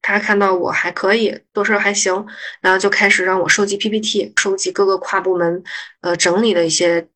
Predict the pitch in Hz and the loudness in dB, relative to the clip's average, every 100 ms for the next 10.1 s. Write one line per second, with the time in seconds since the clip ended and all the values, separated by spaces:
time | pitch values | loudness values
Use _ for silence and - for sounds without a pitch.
0 | - - 190 175 - _ _ - - - | -10 0 2 2 0 _ _ -16 -16 -18
1 | _ - 214 202 180 160 233 202 - 185 | _ 0 2 4 2 2 2 2 2 2
2 | 180 165 180 175 175 175 185 185 180 - | 2 0 0 2 2 2 0 0 0 0
3 | 190 190 202 - 175 - 180 170 175 175 | 0 -2 -4 -6 0 2 2 0 2 0
4 | - _ 190 170 165 190 190 185 - - | -2 _ -2 0 0 0 -2 -2 -2 -4
5 | 156 - - - - - 185 180 180 - | -6 -12 -20 -6 -2 0 2 2 2 4
6 | 180 165 160 175 - 185 - 220 190 196 | 2 0 -2 -4 0 0 2 2 2 2
7 | - 180 156 _ - - 208 262 247 190 | 0 -2 -4 _ -18 -4 0 2 2 2
8 | 185 202 202 - 180 180 - 180 175 - | 2 0 0 0 0 0 0 -2 -6 -6
9 | 185 185 196 202 202 190 180 185 180 180 | -2 2 2 2 0 -2 -6 -6 -4 -6